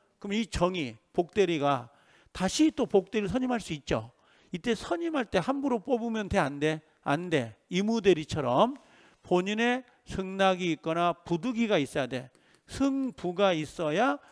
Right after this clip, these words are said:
선임할 수 있다는 말이야. 그 멘트가 요거예요. 요 멘트가. 이 멘트가 좀 어렵습니다.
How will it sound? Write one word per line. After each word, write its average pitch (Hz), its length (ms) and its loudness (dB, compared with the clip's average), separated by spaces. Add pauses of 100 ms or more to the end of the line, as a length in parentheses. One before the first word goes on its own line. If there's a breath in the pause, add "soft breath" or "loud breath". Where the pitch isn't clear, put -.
(120)
선임할 180 520 -4
수 302 280 -4 (160)
있다는 180 460 -4
말이야. 127 280 -6
그 - 180 -8
멘트가 180 580 -2
요거예요. 139 540 -4
요 151 120 -2
멘트가. 135 480 -8 (400 soft breath)
이 214 160 -6
멘트가 185 380 0
좀 180 160 -4
어렵습니다. 131 840 -6